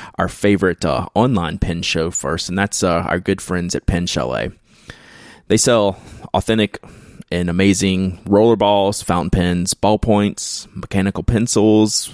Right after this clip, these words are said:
from all your favorite brands like Monteverde, Pelikan, Lamy, Pilot, Namiki, Sailor, Kaweco, and they're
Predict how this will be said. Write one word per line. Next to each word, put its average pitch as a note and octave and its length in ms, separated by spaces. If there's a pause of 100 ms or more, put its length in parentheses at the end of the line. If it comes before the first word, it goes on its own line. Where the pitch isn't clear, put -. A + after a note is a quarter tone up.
(100)
from F2 240
all E2 140
your D2 100
favorite C#2+ 300
brands G#2 420
like D2+ 160
Monteverde, F#2+ 800
Pelikan, G2 560
Lamy, F#2 420 (480)
Pilot, G#2+ 320
Namiki, G2+ 460
Sailor, G#2 340
Kaweco, A#2 720 (420)
and F#2+ 120
they're E2+ 140